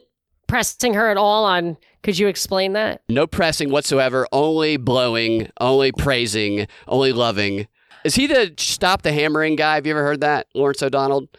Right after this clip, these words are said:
Speaker 1: No, I know what Lawrence O'Donnell looks like. He kinda looks like Chris, whatever.
Speaker 2: He's a, yeah, he's just a
Speaker 1: Matthews. But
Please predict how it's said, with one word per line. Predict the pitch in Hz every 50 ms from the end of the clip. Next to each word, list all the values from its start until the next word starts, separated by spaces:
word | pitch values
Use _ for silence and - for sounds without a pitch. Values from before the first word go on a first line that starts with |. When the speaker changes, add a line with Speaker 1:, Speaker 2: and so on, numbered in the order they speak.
| _ _
Speaker 1:
No, | - 208 208 202 202 202 190 185 180 180
I | 180 196 214
know | 233 240 240 233 226 220
what | 202 196 190 175
Lawrence | 196 190 180 180 175 160 -
O'Donnell | 175 156 170 170 165 156 160
looks | 165 180 180 - -
like. | 185 156 151 160 165 - - _ _
He | - -
kinda | - 190 190 185 180
looks | 180 170 - -
like | 196 170 165 156 - _ _
Chris, | - - 185 170 151 - - -
whatever. | 165 165 175 170 156 160 160 175
Speaker 2:
He's | 165 156 151 139
a, | 139 117 90 - _ _ _ _ _ _
yeah, | - 101 - -
he's | 107 120 131 117 -
just | 196 180 175
a |
Speaker 1:
Matthews. | 175 175 175 175 175 175 156 160 160 - - - - - - - - - - -
But | - 240 226 226 - -